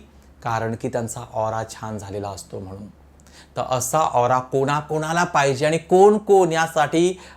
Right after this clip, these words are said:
मेहनत घेणारे, कोण कोण ध्यान करणारे, आत्ता कमेंट करून सांगा. तुमच्या जेवढ्या जास्त कमेंट्स येतील ना, तेवढे आपण ऑराविषयी जास्तीत जास्त व्हिडिओ नंतर बनवूया. म्हणजे आत्ता आपण शिकणार आहोतच, पण मला रेकीचा कोर्स लवकरात लवकर पूर्ण करायचा आहे, कारण की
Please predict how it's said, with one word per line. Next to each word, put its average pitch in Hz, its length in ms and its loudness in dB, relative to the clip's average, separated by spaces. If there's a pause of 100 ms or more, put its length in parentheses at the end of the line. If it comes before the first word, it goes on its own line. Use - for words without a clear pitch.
मेहनत 170 440 4
घेणारे, 156 360 2
कोण 151 320 0
कोण 160 280 0
ध्यान 143 300 0
करणारे, 151 340 0 (100)
आत्ता - 360 2
कमेंट 151 360 -6
करून 151 200 -2
सांगा. 143 340 -2
तुमच्या 151 260 -2
जेवढ्या 165 280 2
जास्त 156 320 0 (120)
कमेंट्स 170 300 2
येतील 175 220 0
ना, 202 120 0 (340)
तेवढे 147 260 4
आपण 160 240 2
ऑराविषयी 139 500 2
जास्तीत 127 340 0
जास्त 123 120 -4
व्हिडिओ 127 260 0
नंतर 117 340 -2
बनवूया. 104 380 -6
म्हणजे - 400 -4
आत्ता 117 240 2
आपण 156 180 -2
शिकणार 147 320 -2
आहोतच, 160 440 4 (240)
पण 143 80 0
मला 143 220 0
रेकीचा 143 500 -2
कोर्स 156 320 -2
लवकरात 139 420 2
लवकर 143 220 -2
पूर्ण 127 360 -4
करायचा 120 460 -4
आहे, 113 220 -2
कारण 123 240 -2
की 120 120 -8